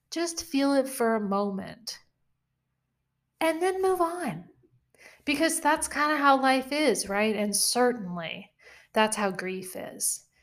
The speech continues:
It kinda just, um, sneaks up out of nowhere and kinda bites you in the butt, doesn't it? Here and there, at random, no pattern. So that's what I'm in.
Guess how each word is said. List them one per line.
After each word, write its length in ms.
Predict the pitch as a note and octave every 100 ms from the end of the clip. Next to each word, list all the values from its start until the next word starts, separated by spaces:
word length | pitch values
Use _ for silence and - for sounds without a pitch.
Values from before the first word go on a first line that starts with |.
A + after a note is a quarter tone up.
| _ -
It 140 | B3+
kinda 320 | B3 B3+ C4
just, 480 | A3+ G#3+ G#3 - -
um, 580 | A3+ G3+ G3 F#3 F#3 G3+ - - -
sneaks 400 | - C4 C4 B3
up 160 | A3+
out 180 | A3+ G3+
of 80 | F#3
nowhere 460 | F#3+ G3+ A3 A3+
and 120 | G#3 G3
kinda 260 | G#3 G#3
bites 400 | D#3+ F3 G3+ -
you 80 | A3
in 100 | G3+
the 80 | F#3
butt, 320 | F#3 F3+ - -
doesn't 300 | F3 F3+ G3+
it? 200 | B3+ D4 - _ _ _ _ _ _
Here 280 | - A#3+ A#3+
and 140 | A3+
there, 500 | G#3+ F#3+ F3+ F3 - -
at 220 | D4+ B3
random, 640 | B3+ B3 B3 B3 B3+ B3 _ _ _ _ -
no 200 | B3+ C#4+
pattern. 560 | C#4+ F3+ F3 E3 E3 F#3 - - _ - - - - -
So 320 | - A#3+ A#3
that's 340 | A#3+ B3+ -
what 100 | C4+
I'm 260 | C4 C4 A3
in. 440 | F#3 F#3 F#3+ G#3